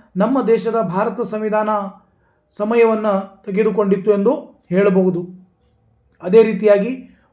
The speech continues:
ಒಂಬತ್ತನೇ ಪ್ರಶ್ನೆ, ಭಾರತ ಸಂವಿಧಾನದ ರಚನಾ ಸಭೆಯ ಕಾಯಂ ಅಧ್ಯಕ್ಷರಾಗಿ ಯಾರು ಆಯ್ಕೆಯಾದರು?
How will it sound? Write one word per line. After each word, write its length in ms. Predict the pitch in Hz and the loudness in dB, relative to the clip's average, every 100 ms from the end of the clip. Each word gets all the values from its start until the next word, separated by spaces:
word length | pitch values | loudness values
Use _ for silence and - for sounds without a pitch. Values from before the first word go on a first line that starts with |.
| 190 | -6
ಒಂಬತ್ತನೇ 520 | 208 214 240 226 226 | 0 0 0 0 0
ಪ್ರಶ್ನೆ, 680 | 190 196 185 247 277 - _ _ _ _ - 160 | -2 -4 -4 -6 -8 -18 _ _ _ _ -12 -2
ಭಾರತ 640 | 196 247 254 240 302 - | 0 2 0 -4 -8 -8
ಸಂವಿಧಾನದ 920 | 220 220 254 262 247 247 294 - 196 | -4 -2 2 2 2 -2 -4 -6 -6
ರಚನಾ 380 | 196 247 262 254 | -4 -2 0 0
ಸಭೆಯ 380 | 240 220 220 240 214 - - _ | 0 4 4 4 2 -4 -20 _
ಕಾಯಂ 440 | - 214 262 269 233 | -2 2 4 2 0
ಅಧ್ಯಕ್ಷರಾಗಿ 640 | 196 233 226 220 214 214 | 0 0 0 0 0 2
ಯಾರು 300 | 214 233 220 | 2 4 2
ಆಯ್ಕೆಯಾದರು? 920 | 208 190 208 202 196 185 185 - - | 0 0 0 2 2 0 0 -4 -20